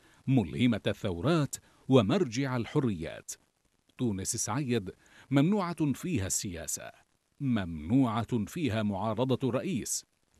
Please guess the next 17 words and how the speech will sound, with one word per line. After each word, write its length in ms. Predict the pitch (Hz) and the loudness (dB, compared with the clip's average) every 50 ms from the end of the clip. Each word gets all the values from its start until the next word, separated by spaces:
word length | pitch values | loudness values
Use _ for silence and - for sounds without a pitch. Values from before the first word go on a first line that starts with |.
| _ _ _ _ - | _ _ _ _ -4
الأشهر 500 | 127 127 - 190 190 - - 156 160 151 | -2 -2 -2 -2 -4 -4 -4 -2 -2 0
الأخيرة 520 | 139 113 95 92 - - 131 143 127 120 - 131 | 0 0 -2 -2 -2 -2 -2 0 -2 -2 -4 -4
شهدت 500 | 120 - 139 131 120 127 110 123 117 - | -4 -4 -4 -2 -2 -2 -2 -2 -4 -6
حملة 380 | - - 139 120 120 123 117 107 - | -6 -4 -2 0 0 0 0 -2 -2
اعتقالات 720 | 123 110 - - 120 - - 107 90 87 113 131 123 - 127 | -4 -4 -4 -6 -4 -2 -2 -2 -2 -2 -4 -4 -4 -2 -2
واسعة 760 | 113 101 95 117 160 160 135 - - 110 87 80 82 78 - - _ _ _ _ - | -2 -2 -2 -2 -2 -2 -2 -2 -4 -4 -4 -4 -6 -8 -10 -16 _ _ _ _ -8
شملت 480 | - - 113 101 98 98 110 127 - | -4 -2 0 0 0 0 -2 -4 -4
قيادات 680 | - - 143 117 92 78 71 85 127 139 - 131 123 120 | -4 -2 -2 0 0 -2 -2 -2 -4 -2 -2 -2 -4 -2
حزبية 560 | - - 113 87 82 85 123 151 131 110 107 - | -2 -4 -4 -4 -4 -4 -4 -2 -2 -2 -2 -2
بارزة 800 | 127 110 101 92 95 95 90 92 131 135 117 120 - - 127 160 190 | -2 -2 -2 -4 -6 -6 -2 0 0 0 0 -2 -2 -4 -4 -2 -2
ومحامين 720 | 165 110 90 80 80 78 - - 110 82 90 127 143 123 | -2 -4 -4 -4 -8 -8 -8 -6 -6 -2 0 0 0 0
وقضاة 640 | 110 107 104 98 - - - 110 95 143 180 170 - - | 0 0 -2 -4 -4 -6 -8 -4 -2 -2 -4 -4 -4 -4
وإعلاميين 1200 | 143 123 110 104 127 151 - - 127 104 107 110 107 101 95 92 87 82 107 127 135 120 104 90 80 - - _ _ _ _ _ _ _ | -4 -2 0 0 -2 -2 -2 -4 -4 -4 -2 -2 -2 -2 -4 -6 -6 -2 -2 0 0 0 0 -2 -6 -10 -14 _ _ _ _ _ _ _
ورجال 480 | 135 131 117 120 117 - 185 202 185 180 | 4 6 6 6 4 2 0 0 0 -2
أعمال 760 | - - 151 123 98 98 117 175 165 131 98 90 80 71 - - - _ _ - | -2 -4 -4 -2 -2 0 0 0 0 0 -2 -4 -6 -10 -14 -18 -20 _ _ -2
ومدونين 1000 | 156 147 147 139 131 123 117 113 120 110 98 92 98 95 95 123 175 165 123 110 | 2 2 4 4 4 2 2 2 2 2 2 0 -2 0 2 2 2 2 2 0
ونشطاء. 760 | 90 87 87 90 98 - - - 95 - 98 - - - - | -2 -4 -4 -6 -6 -6 -6 -8 -8 -6 -8 -8 -8 -10 -14